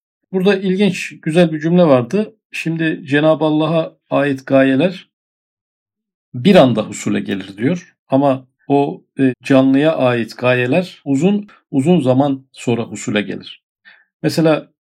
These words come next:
anne karnındaki çocuğu düşünelim. Anne karnındaki çocuk anne karnından sağ salim çıkınca insana dönük bir meyve ortaya çıkmış olur. İnsana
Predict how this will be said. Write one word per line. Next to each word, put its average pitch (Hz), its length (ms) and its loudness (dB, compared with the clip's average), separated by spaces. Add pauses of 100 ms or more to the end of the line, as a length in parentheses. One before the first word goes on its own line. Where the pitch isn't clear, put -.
(280)
anne 170 260 4
karnındaki 151 580 0
çocuğu 151 540 0 (160)
düşünelim. 131 560 -4 (1040)
Anne 156 280 -2
karnındaki 151 440 -4
çocuk 135 340 -4
anne 147 260 -2
karnından 135 340 0
sağ 143 300 0
salim 120 400 -2
çıkınca 113 640 -2 (580)
insana 135 440 0
dönük 123 300 -6
bir 113 100 -2
meyve 107 440 -4 (120)
ortaya 104 380 -6
çıkmış - 360 -16
olur. - 260 -16
İnsana 117 540 -8